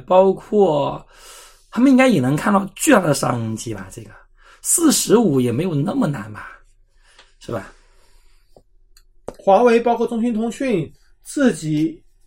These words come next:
Speaker 2: 这个二十八纳米的生产线也正在加班加点准备上。
Speaker 1: 就准备上是吧？
Speaker 2: 嗯。
Speaker 1: 嗯。因为这个看起来是巨大的需求，巨大的需求。我们不需要这么多高压精尖，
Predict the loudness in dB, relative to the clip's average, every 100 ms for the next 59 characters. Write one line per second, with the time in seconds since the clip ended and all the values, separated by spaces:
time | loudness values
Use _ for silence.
0 | _ _ _ _ _ _ _ _ _ _
1 | -4 -2 -2 -4 -6 2 2 2 0 0
2 | -2 -6 -6 -4 -4 -6 -10 -14 -8 -6
3 | -6 -10 -14 -12 -12 -14 -16 -12 -10 -8
4 | -8 -8 -12 -16 -14 -8 -6 -6 -10 -10
5 | -14 -16 -20 -18 -20 -20 _ _ _ -8
6 | -8 -6 -8 -8 -8 -12 -14 -18 -18 -18
7 | -18 -16 -16 -20 _ _ _ _ _ -4
8 | -2 0 0 -2 -6 -8 -10 -10 -12 -12
9 | -10 -10 -10 -12 -16 -16 -18 -20 _ _
10 | _ -16 -14 -14 -16 -20 -20 -20 _ _
11 | _ _ -20 _ -8 -4 -4 -2 -4 2
12 | 0 2 2 2 0 -4 -2 -4 -4 -8
13 | -10 -12 -14